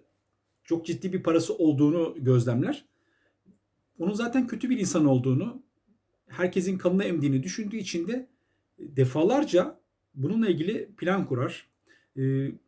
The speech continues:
kadını soymayı planlar ve günün birinde en sonunda buna karar verir.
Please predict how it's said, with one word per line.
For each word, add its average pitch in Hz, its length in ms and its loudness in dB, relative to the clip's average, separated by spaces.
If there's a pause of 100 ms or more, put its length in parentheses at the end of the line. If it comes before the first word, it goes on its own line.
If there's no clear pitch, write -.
(340)
kadını 156 260 0
soymayı 170 420 2
planlar 143 460 -2 (140)
ve 180 120 -2
günün 190 320 -2
birinde 190 240 0
en 208 140 -4
sonunda 151 320 0
buna 185 180 0
karar 180 280 2
verir. - 360 0